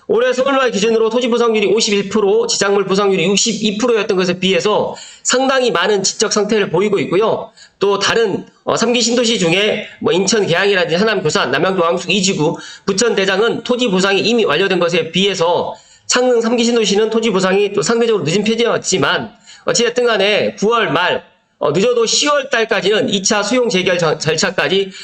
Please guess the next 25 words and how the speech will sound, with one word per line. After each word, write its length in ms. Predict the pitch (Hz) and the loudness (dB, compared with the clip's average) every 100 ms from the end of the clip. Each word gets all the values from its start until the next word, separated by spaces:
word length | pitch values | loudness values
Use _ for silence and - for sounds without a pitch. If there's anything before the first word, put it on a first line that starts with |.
| - | -4
완료될 360 | - 170 208 196 | 0 2 2 0
예정이기 540 | 160 214 196 180 - | 0 0 0 -2 -2
때문에, 800 | 190 208 202 165 185 117 - - _ _ | -2 0 2 2 2 -2 -6 -14 _ _
어, 120 | - 117 | -4 -2
어찌됐든 420 | 160 233 233 233 | 0 0 0 0
간에 220 | 208 214 | 2 0
늦어져도, 800 | 165 262 254 196 208 208 - - | 0 -2 0 0 2 0 -2 -4
어, 540 | - 135 139 135 127 - | 0 2 2 2 0 -2
올 180 | 151 175 | -2 0
연말 300 | 156 180 175 | 0 0 0
아니면 280 | 143 175 151 | 0 0 0
내년 240 | 143 170 | 0 0
초에는 500 | - 247 196 196 160 | 0 0 2 0 0
토지 200 | 220 214 | -2 -2
보상이 220 | 190 190 | 0 0
완료될 400 | 170 143 156 123 | 2 2 0 0
거고요. 480 | 147 156 190 220 127 - - - - | 0 0 0 0 -2 -10 -20 -18 -4
여기서 300 | - 208 233 | -2 0 2
한 100 | 226 | 2
가지 160 | 240 240 202 | 2 2 0
제가 180 | 208 | 0
이야기 220 | 180 185 190 | 2 0 0
드릴 200 | 180 190 | 0 0
게 80 | |
있는데, 560 | 196 143 139 196 165 - | 0 0 0 0 0 -2